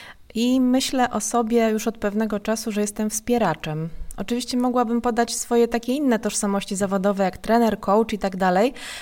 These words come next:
ale tak naprawdę jestem wspieraczem i ta tożsamość przylgnęła do mnie jakiś czas temu, kiedy zauważyłam, że dużo łatwiej jest mi pracować z ludźmi, kiedy oni chcą. Więc jak oni chcą, to ja ich wspieram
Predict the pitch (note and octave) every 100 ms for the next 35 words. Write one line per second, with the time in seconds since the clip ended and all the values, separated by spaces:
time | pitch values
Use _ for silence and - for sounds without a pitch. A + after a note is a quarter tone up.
0 | - G#3 A#3 B3 A#3+ B3 C4+ A#3+ A#3+ -
1 | A#3+ - B3 D4 D4 A#3 A3+ G#3+ - C4
2 | C#4+ A#3+ - B3+ A#3+ A#3+ - A#3+ A3 A#3
3 | A#3 A3 A3+ A3+ A3 A3 - A3+ - A#3
4 | A3+ A3+ G#3 G#3 A3 G3+ G#3+ G#3 A#3 A3+
5 | A3+ A3+ - - F#3+ G#3+ A3 A3+ A3+ A#3
6 | A3+ G#3+ G#3+ A3 G#3+ G#3+ A3+ G#3 F#3+ G#3+
7 | A3 A3+ A#3+ A3+ A#3+ A#3+ - F3+ D3 D3
8 | D3+ - - - - A3 A3+ A#3+ A#3+ D4+
9 | D4 - F4 F4 E4+ C#4+ C#4 C#4 - -
10 | F#3+ E3 D#3